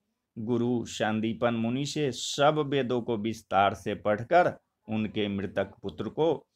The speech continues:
पानजन्य के पेट से निकालकर और गुरु के लिए गुरु दक्षिणा दिया। फिर राजा भीष्म की कन्या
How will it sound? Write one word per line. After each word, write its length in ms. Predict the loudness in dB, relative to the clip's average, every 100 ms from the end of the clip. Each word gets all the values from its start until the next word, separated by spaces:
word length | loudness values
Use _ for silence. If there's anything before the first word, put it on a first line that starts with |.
| _ _ _ _
पानजन्य 800 | 2 4 2 0 2 2 2 0
के 200 | -2 -4
पेट 300 | -2 -2 -4
से 160 | -6 -4
निकालकर 760 | -4 2 4 4 4 2 2 -2 _
और 200 | -6 -4
गुरु 320 | -4 -6 -6 -6
के 160 | -6
लिए 400 | -4 -2 -2 -4 -8 _ _ _ _ -12
गुरु 320 | -6 -4 -2
दक्षिणा 600 | -2 -4 -4 -8 -6 -6
दिया। 380 | -8 -12 -16 -20 _ _ _ _ _ _ _ _ _ -20 _ _ _
फिर 500 | -2 2 2 2 6
राजा 440 | 6 6 6 4
भीष्म 540 | 4 0 -2 -2 -6 -4
की 180 | -4
कन्या 540 | -2 -2 0 -2 -2